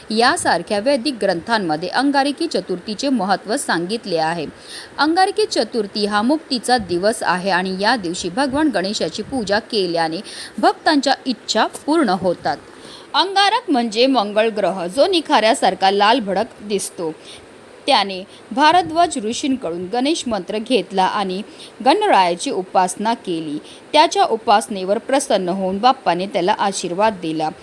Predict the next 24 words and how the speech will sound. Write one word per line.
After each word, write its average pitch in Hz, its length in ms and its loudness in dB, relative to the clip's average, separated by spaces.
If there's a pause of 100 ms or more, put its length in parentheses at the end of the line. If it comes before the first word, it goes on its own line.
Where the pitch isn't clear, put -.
(260)
की, 403 100 4
"माझ्या 311 380 4
जन्माची 233 580 0 (100)
तिथी 214 320 -4
चतुर्थी 262 500 0
होती, 175 380 -4
म्हणून 202 360 0 (320)
मंगळवारी 311 760 4
येणारी 190 400 -2 (100)
चतुर्थी 208 500 0 (440)
तुझ्या 285 320 2
नावाने, 160 500 2 (320)
अर्थात 202 420 2 (380)
अंगारिकी 339 640 2
चतुर्थी 226 560 -2
म्हणून 208 280 0 (120)
ओळखली 214 500 0
जाईल." 151 440 -4 (420)
अमंगळ 392 560 4
समजल्या 214 640 0
जाणाऱ्या 175 520 2
मंगळ 285 380 2
ग्रहाला 185 540 2
ज्या 175 260 0